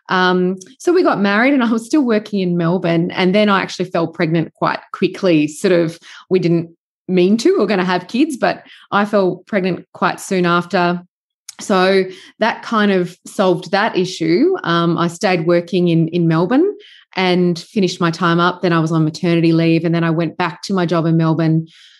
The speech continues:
just two days a week. And I used to sleep over in Melbourne one night a week. Um, when my eldest was, I think, fourteen months, I went back.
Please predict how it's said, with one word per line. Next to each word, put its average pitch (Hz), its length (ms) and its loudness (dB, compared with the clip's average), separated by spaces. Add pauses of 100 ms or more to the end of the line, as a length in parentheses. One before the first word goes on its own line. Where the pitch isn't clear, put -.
(140)
just 214 240 -4
two 220 260 -2
days 190 280 2
a 175 40 2
week. 185 260 2
And 214 80 2
I 170 40 0
used 170 160 -4
to 180 60 -12
sleep 196 420 -2
over 175 300 2
in 170 100 2
Melbourne 170 400 0
one 190 200 2
night 175 180 0
a 165 40 0
week. 170 360 -4 (340)
Um, 160 460 2 (100)
when 165 380 2
my 160 180 2
eldest 160 480 -2
was, 151 220 -2
I 160 40 -2
think, 160 320 -4
fourteen 160 360 -2
months, 214 320 -2
I 185 40 0
went 170 220 -2
back. 240 380 -2